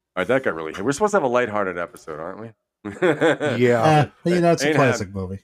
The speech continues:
Speaker 3: Classic
Speaker 1: Yeah,
Speaker 2: Who's
Speaker 1: it
Speaker 2: got,
Speaker 1: is a
Speaker 2: who's got
Speaker 1: classic
Speaker 2: another
Speaker 1: movie.
Speaker 2: railway song?
Speaker 1: Where are the other
Speaker 3: Okay.
Speaker 1: stars? So you, so you just did, okay.
Speaker 3: I got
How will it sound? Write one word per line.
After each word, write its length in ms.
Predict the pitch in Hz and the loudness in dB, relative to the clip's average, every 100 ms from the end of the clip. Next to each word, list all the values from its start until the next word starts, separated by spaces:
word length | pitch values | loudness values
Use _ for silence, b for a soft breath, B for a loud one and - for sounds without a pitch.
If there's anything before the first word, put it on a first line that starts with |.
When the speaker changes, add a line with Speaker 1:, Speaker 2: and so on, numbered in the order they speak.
| _ | _
Speaker 3:
Classic 280 | - 139 120 | -2 0 0
Speaker 1:
Yeah, 120 | 127 | 0
Speaker 2:
Who's 100 | 117 | 2
Speaker 1:
it 40 | 156 | 4
Speaker 2:
got, 140 | 208 | 2
Speaker 1:
is 60 | 208 | 2
a 20 | |
Speaker 2:
who's 100 | 165 | 0
got 80 | 196 | 2
Speaker 1:
classic 140 | 196 196 | 2 2
Speaker 2:
another 220 | 196 185 | 0 2
Speaker 1:
movie. 80 | 180 | 2
Speaker 2:
railway 440 | 185 180 156 127 | 4 4 2 0
song? 400 | 120 139 117 107 | -2 -8 -8 -4
Speaker 1:
Where 140 | 135 208 | 0 2
are 40 | |
the 140 | 196 175 | 4 2
other 120 | 113 | 4
Speaker 3:
Okay. 100 | 127 | 4
Speaker 1:
stars? 180 | 135 127 | 2 -2
So 60 | |
you, 240 | 127 160 120 | -4 -6 -8
so 120 | 135 | -6
you 160 | 127 156 | -4 -4
just 180 | 175 | -4
did, 260 | 147 120 110 - | -4 -4 -6 -10
okay. 300 | 92 87 87 _ _ _ _ _ _ _ _ _ _ | -8 -8 -10 _ _ _ _ _ _ _ _ _ _
Speaker 3:
I 80 | 170 | -4
got 360 | 156 120 - | 0 2 2